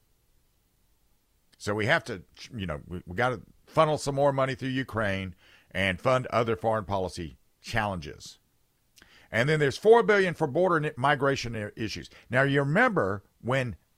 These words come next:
they couldn't find five billion dollars to build the wall, but we gotta have four billion dollars to not have a wall. And,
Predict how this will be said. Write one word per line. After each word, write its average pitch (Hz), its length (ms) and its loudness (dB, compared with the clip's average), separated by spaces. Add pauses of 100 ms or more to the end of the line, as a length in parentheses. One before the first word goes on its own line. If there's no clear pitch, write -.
they 160 140 2
couldn't 185 220 0
find 151 280 2
five 170 360 6
billion 143 260 4
dollars 113 300 2
to 107 100 -8
build 110 320 2
the 101 80 -6
wall, 98 460 0 (440)
but 98 100 2
we 143 100 2
gotta 135 180 4
have 113 100 0
four 196 240 4
billion 143 380 4
dollars 107 420 0
to 113 120 -2
not 120 240 -2
have 135 340 0
a 127 60 -2
wall. 120 420 -2 (3250)
And, 120 260 -2